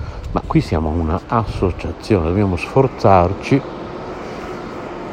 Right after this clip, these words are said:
naturalmente se e quando possibile, poi tutto basato sul volontariato, tutto basato sul sentimento spontaneo, questo senz'altro non deve mancare mai, eh.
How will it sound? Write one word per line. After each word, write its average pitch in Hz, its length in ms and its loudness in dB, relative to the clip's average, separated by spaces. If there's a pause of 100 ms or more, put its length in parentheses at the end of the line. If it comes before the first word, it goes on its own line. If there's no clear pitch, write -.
(160)
naturalmente 92 600 4
se - 220 6
e - 140 6
quando 87 280 6
possibile, 95 680 8
poi 95 220 10
tutto 104 240 2
basato 101 400 8
sul 107 140 4
volontariato, 107 880 8
tutto 139 300 0
basato 107 600 8 (720)
sul 131 260 6
sentimento 127 840 8
spontaneo, 117 1040 8
questo 113 380 6
senz'altro 120 720 8
non 110 120 4
deve 113 180 8
mancare 107 380 4
mai, 107 440 6
eh. 113 280 2